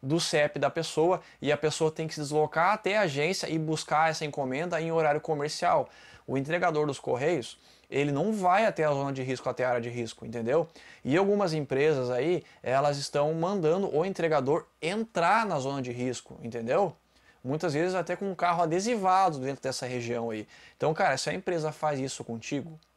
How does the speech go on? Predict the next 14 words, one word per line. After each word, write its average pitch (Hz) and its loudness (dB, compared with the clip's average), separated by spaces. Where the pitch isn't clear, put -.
sai 139 -2
fora, 170 -2
cara. - -6
Arruma 123 -2
coisa 151 -2
melhor, 165 -2
porque - -10
uma 127 -2
hora 123 2
vai 131 0
dar 139 0
problema, 139 -4
entendeu? 123 -2
Aprenda 139 -2